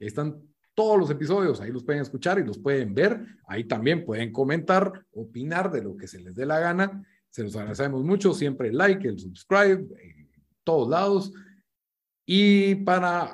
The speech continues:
antes de arrancar, siempre les recuerdo que todos los, todas las opiniones y comentarios emitidos durante este episodio son ajenos a Soy quinientos dos. Ellos no avalan ni son responsables de ningún comentario o opinión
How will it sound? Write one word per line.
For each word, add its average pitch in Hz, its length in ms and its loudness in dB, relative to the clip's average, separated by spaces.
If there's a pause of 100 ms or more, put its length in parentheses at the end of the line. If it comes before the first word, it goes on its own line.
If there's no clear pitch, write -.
antes 151 240 -2
de 156 60 2
arrancar, 170 420 0
siempre 151 320 0
les 160 100 -2
recuerdo 160 320 -2
que 120 120 -4
todos 156 180 -2
los, 135 260 -4 (200)
todas 156 180 2
las 123 100 0
opiniones 139 520 -2
y 120 60 -8
comentarios 131 500 -2
emitidos 123 400 -2
durante 104 280 -8
este 113 160 -4
episodio 165 400 -2
son 135 200 -6
ajenos 139 340 -4
a 92 40 -12
Soy 139 180 -2
quinientos 113 560 -8
dos. 170 240 0
Ellos 127 200 2
no 117 140 -8
avalan 170 500 0 (200)
ni 110 80 -12
son 131 160 -6
responsables 135 640 -4
de 107 100 -8
ningún 101 320 -8
comentario 127 500 -2
o 107 40 -4
opinión 127 480 -8